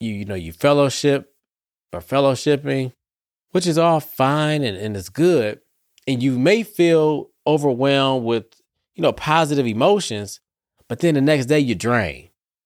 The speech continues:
You're like, "Man, that was dope." You know, kicking it. "I haven't seen cousin in a while.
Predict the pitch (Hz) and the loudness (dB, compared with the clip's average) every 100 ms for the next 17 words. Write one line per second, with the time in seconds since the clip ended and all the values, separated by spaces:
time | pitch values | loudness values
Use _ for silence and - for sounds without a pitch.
0 | _ - 151 95 117 160 143 196 135 85 | _ -6 -6 -4 -2 0 2 0 -2 -2
1 | 175 180 - 160 139 98 156 143 147 139 | 0 0 -2 -4 -4 -4 -4 0 2 2
2 | 107 113 107 80 - 117 107 - 147 139 | 0 0 -4 -4 -4 -2 -2 0 2 2
3 | 143 135 131 127 131 127 127 123 | 0 -2 -2 0 2 2 0 -4